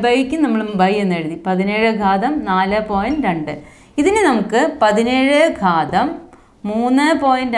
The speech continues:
അഞ്ച് പ്ലസ് ഏഴ് പോയിന്റ് മൂന്ന് മൈനസ് നാല് പോയിന്റ് രണ്ട് എന്ന് മാറ്റി എഴുതാം. laws of exponents ഉപയോഗിച്ച് നമ്മൾ, അപ്പോൾ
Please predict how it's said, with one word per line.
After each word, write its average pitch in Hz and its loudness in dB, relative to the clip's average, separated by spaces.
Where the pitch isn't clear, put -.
അഞ്ച് 208 -2
പ്ലസ് 254 -4
ഏഴ് 226 0
പോയിന്റ് 226 -4
മൂന്ന് 208 -4
മൈനസ് 214 0
നാല് 196 0
പോയിന്റ് 196 -2
രണ്ട് 175 -4
എന്ന് 208 -4
മാറ്റി 226 2
എഴുതാം. - -8
laws 202 2
of 214 -4
exponents 208 -8
ഉപയോഗിച്ച് 180 0
നമ്മൾ, - -10
അപ്പോൾ 226 -2